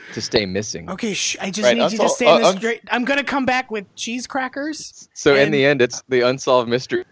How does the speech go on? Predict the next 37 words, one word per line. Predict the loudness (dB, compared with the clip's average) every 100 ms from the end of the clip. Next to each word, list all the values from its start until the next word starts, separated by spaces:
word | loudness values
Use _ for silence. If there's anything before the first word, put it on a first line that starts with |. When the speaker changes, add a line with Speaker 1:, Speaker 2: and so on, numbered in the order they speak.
| _ 4
Speaker 1:
producers | 4 6 -2 -2 -8 -8 -2
have | 2 2
a | 4 2
well | 4 4 4 2 0
full | 0 0 0
of | -4 -6
people | -6 -4 -4
who | -4 -2
were | -2
previously | 0 -2 0 -2 -2 -2
missing. | 0 -2 -2 -6 -12 -20 -20 -20 _ -20 _ _
Speaker 3:
Right, | 4 4 2 _
and | 2 2 -2 -14 _ _ -20 _ -2
even | -2 -2 0
then, | 2 2 0
though, | -4 -4 -8 _ _
you | -2
know, | 0 0
Hitchcock | -2 0 0 0
specialized | 0 -2 2 4 4 2
in | -4 -2
the | -4 -4
ending | -4 -2 -2 0
that | -2 -4
didn't | -8 -6
make | -8 -8
you | -4
feel | 0 2
any | 0 0
better | 2 2 2
about | 2 2
how | 4 2
anything | 0 -4 -4 -2
happened, | -2 -2 -4 -8 _ _ 2
right? | 2 2 _ _ _ _ _
Like, | 2 2
Speaker 2:
Right. | 2